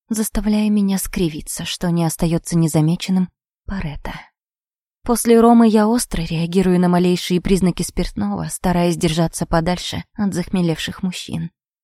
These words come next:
Но сейчас выбора нет по причине обязанностей и приказа хозяина явиться к нему. "Добрый вечер, ваш кофе". Выставляю кружки на стол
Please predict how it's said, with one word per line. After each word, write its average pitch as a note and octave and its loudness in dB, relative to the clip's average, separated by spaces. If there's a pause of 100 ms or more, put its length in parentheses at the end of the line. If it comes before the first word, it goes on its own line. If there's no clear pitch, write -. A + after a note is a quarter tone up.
(100)
Но A#3+ -4
сейчас A3+ -8
выбора G3 2
нет E3 -4
по F3 -6
причине F3 2
обязанностей G3+ -2 (340)
и A3 -6
приказа E3+ -4
хозяина D#3+ 0
явиться D#3 -8
к - -12
нему. D3+ -4 (1300)
"Добрый A#3+ 2
вечер, F#3 -8
ваш A3+ -2
кофе". E3+ -8 (800)
Выставляю E3 -2
кружки - -6
на D#3+ 0
стол G#3 -8